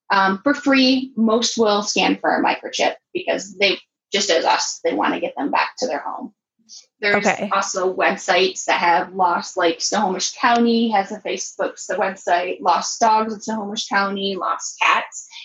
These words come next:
Speaker 1: And finders can also post on there saying, "I found this golden retriever or boxer," a photo. So, but I always say use caution too, to not post too much. So the owner has to provide you with information so you are returning the animal to the correct owner.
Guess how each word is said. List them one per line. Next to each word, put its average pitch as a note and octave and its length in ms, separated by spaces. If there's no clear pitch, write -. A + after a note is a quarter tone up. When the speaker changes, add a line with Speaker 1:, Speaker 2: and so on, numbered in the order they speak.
Speaker 1:
And A3 220
finders F#3+ 400
can F3 140
also - 300
post - 320
on - 100
there C#3 300
saying, F3 260
"I F3 140
found F#3 260
this F#3 480
golden G3+ 220
retriever C#4+ 800
or G#3 120
boxer," G3+ 760
a F#3+ 160
photo. D#3 460
So, F#3 160
but F#3 100
I G#3+ 100
always B3+ 180
say C#4 120
use C4 280
caution A3+ 600
too, D4+ 360
to A#3+ 120
not G3 260
post - 340
too C4+ 160
much. C#4+ 400
So G3+ 340
the G3 160
owner F#3+ 220
has G#3 220
to G3 80
provide F#3+ 360
you F3+ 140
with E3+ 160
information F3+ 720
so - 200
you - 180
are E3+ 200
returning F3+ 400
the F3 100
animal F#3 480
to F#3+ 80
the - 180
correct - 300
owner. - 200